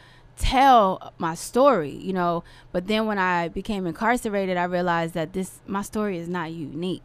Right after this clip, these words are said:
There's millions of women who have the same story as me. It might be different charges, different situations, but it's still the same s-, story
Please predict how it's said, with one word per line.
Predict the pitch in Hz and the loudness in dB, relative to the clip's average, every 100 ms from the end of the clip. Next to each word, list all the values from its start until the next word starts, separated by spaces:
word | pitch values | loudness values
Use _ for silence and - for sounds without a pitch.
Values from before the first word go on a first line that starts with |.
| - | -10
There's | 196 196 | -6 -4
millions | 175 185 202 208 208 190 175 | -2 -2 2 2 0 -2 -4
of | 170 156 | -6 -4
women | 185 185 156 139 185 - | -4 -2 -4 -8 -12 -12
who | - 190 | -6 -4
have | 180 180 | -4 -4
the | 151 | -8
same | - 170 160 | -10 -10 -10
story | - 190 175 156 | -12 -8 -6 -6
as | 156 | -8
me. | 170 170 | -6 -2
It | |
might | 208 226 | 0 -2
be | 214 | -4
different | 190 190 143 | -8 -10 -12
charges, | - 220 214 208 202 202 - - - | -6 -2 -2 -2 -6 -8 -14 -20 -10
different | 214 190 | -10 -8
situations, | 185 175 139 170 208 220 185 170 170 - - - _ - | -10 -12 -10 -6 -6 -6 -8 -10 -12 -18 -20 -20 _ -4
but | 185 175 - | -2 -2 -6
it's | 185 | -12
still | - 208 190 | -6 -4 -4
the | 165 | -4
same | - 180 170 170 160 | -6 -4 -4 -6 -8
s-, | - - | -16 -20
story | - - 165 160 78 - | -18 -8 -4 -4 -6 -14